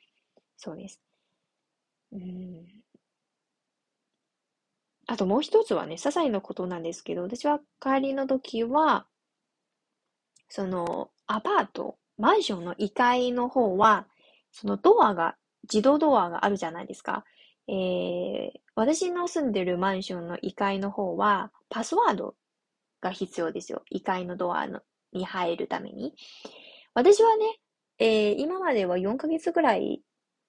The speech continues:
このマンションに住んでい、いるんですけど、その、パスワードはわからないですよ。だからいつも、他の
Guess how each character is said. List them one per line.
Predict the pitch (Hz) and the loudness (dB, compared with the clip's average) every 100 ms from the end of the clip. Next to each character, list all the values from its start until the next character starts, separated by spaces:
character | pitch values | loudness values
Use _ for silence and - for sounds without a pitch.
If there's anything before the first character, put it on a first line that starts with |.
| _ _ | _ _
こ | - | -4
の | 196 | 0
マ | 196 | 0
ン | 202 | 0
シ | 190 | -4
ョ | |
ン | 175 | -8
に | 190 | -6
住 | 208 190 | -4 -2
ん | |
で | 180 | -2
い、 | 175 - _ _ _ _ | -6 -8 _ _ _ _
い | 202 | -4
る | 190 | -2
ん | 175 | -4
で | 170 | -6
す | - | -6
け | - | -4
ど、 | 185 180 | -4 -4
そ | 185 | -6
の、 | 180 170 - - | -4 -4 -4 -6
パ | - 208 | -8 -8
ス | - | -4
ワ | 359 302 | 0 0
ー | |
ド | 190 156 | -2 -4
は | 190 196 - - _ _ _ | -2 -2 -2 -8 _ _ _
わ | 196 | -6
か | - | -2
ら | 320 | 0
な | 415 277 | 0 0
い | |
で | 165 | -4
す | - | -10
よ。 | - - _ | -12 -12 _
だ | - 330 | -4 0
か | |
ら | 370 | 2
い | 330 370 - | 4 2 0
つ | - | -6
も、 | 175 185 240 220 - - - - - _ | -4 2 6 4 2 -10 -20 -20 -20 _
他 | 220 - 240 | -2 2 2
の | 233 233 233 233 233 226 226 226 | 4 4 4 4 4 2 0 -2